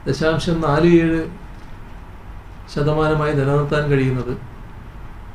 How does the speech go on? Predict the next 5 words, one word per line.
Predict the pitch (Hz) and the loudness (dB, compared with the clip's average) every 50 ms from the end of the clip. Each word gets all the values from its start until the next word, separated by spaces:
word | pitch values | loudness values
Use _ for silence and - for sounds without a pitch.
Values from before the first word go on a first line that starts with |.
| - - - - - - 151 | -14 -14 -14 -14 -10 -4 2
അതെല്ലാം | 143 143 143 143 147 147 156 160 170 - - - - - - - - - - - - - - - - - - - - - - - - | 2 4 4 4 4 2 0 -4 -8 -12 -14 -16 -16 -16 -16 -16 -16 -16 -16 -16 -14 -14 -16 -16 -16 -16 -16 -16 -16 -18 -18 -12 -6
ചൂണ്ടിക്കാണിക്കുന്ന | - 156 151 151 147 139 151 139 139 143 139 147 135 131 131 123 | -4 -2 0 0 0 0 2 2 2 2 2 0 2 2 2 2
അവസ്ഥയുണ്ട്. | 120 113 110 - - 110 104 101 101 101 98 - - - - - - - - - - - - - - - - - - - - - - - - - - - - - - - - 175 | 2 0 -2 -2 -4 -4 -4 -4 -4 -6 -8 -10 -12 -14 -14 -14 -14 -14 -14 -14 -14 -14 -16 -16 -14 -14 -14 -14 -14 -14 -12 -12 -12 -12 -14 -14 -16 -16 -16 -16 -14 -12 -6 -2
ഇതിനോടൊപ്പം | 175 175 170 175 175 175 - - 180 175 180 180 185 - - - - - - - - - - - - - - - - - - - - - - - - - - - - - - - - - - | 0 2 4 6 6 6 4 4 2 0 0 0 -4 -6 -10 -14 -16 -16 -16 -16 -16 -16 -16 -14 -14 -14 -14 -14 -16 -14 -16 -16 -16 -16 -16 -16 -16 -16 -16 -16 -16 -16 -16 -16 -12 -4 0
കേരളത്തിലെ | 147 151 156 160 165 156 170 170 170 170 | 0 2 2 2 2 2 2 4 4 6